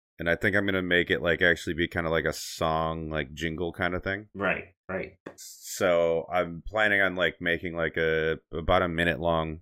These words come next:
Speaker 1: of a song. And I'll just cut it down the middle. The first thirty seconds should be our intro, and the last thirty seconds should be our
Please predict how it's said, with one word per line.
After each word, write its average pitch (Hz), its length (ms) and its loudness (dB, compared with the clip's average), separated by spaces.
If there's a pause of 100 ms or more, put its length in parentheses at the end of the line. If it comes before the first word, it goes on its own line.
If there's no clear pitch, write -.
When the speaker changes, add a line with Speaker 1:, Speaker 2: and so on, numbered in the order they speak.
Speaker 1:
of 80 100 -6
a 78 60 -4
song. 73 360 -8 (840)
And 73 540 0
I'll 87 120 2
just 78 260 -4 (360)
cut 101 160 6
it - 80 0
down 85 140 2
the 82 60 -4
middle. 80 320 0
The 95 100 -10
first 85 260 0
thirty 76 200 -2
seconds 73 400 -4
should 73 220 -10
be 78 60 -2
our 78 160 2
intro, 107 440 -2
and 80 100 -10
the 76 40 -6
last 76 240 -2
thirty 69 160 -4
seconds 62 360 -10
should - 100 -20
be 50 80 -10
our 52 100 -12